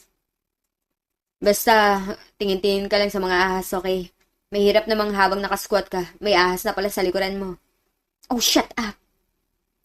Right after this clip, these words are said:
Napairap na sabi niya at humakbang na patungo sa direksyong itinuro nito. Habang naghahanap ng magandang pwesto, nangingiti rin ang dalaga. Nai-imagine niya ang sinabi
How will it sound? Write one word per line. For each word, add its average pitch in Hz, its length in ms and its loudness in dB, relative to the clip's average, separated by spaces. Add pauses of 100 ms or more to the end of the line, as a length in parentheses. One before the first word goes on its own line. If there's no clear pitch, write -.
Napairap 185 640 2
na 208 80 -6
sabi 185 400 -2
niya 175 160 -2
at 226 160 -6
humakbang 254 480 0
na 269 80 0
patungo 226 480 -2
sa 220 160 -2
direksyong 185 400 -2
itinuro 180 400 -2
nito. 185 400 -10 (1040)
Habang 381 240 6
naghahanap 302 480 2
ng 269 100 -2
magandang 196 380 -4
pwesto, 185 560 -8 (320)
nangingiti 190 560 2
rin 185 240 0
ang 190 80 -8
dalaga. 190 560 -8 (500)
Nai-imagine 226 720 2
niya 233 100 0
ang 220 80 -2
sinabi 185 400 -2